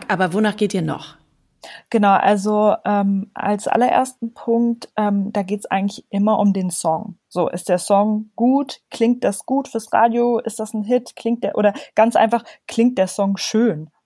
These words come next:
Speaker 2: So. Ähm, und, ähm, also oft wird wirklich nur der,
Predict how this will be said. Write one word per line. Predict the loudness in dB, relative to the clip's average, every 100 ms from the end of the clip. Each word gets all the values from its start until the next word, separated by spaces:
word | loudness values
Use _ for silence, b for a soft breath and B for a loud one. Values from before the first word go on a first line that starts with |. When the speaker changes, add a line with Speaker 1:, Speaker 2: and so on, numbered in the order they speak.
| _
Speaker 2:
So. | -12 -10 -10 B B B B
Ähm, | 2 4 2 2 0 -4
und, | 0 2 4 4 2 0 -4
ähm, | -2 0 -2 -2
also | -2 0 0 -2 -4 -14 -14 -6 0
oft | 0 2
wird | -2 0
wirklich | -2 -2 -2 0
nur | 2 4
der, | 2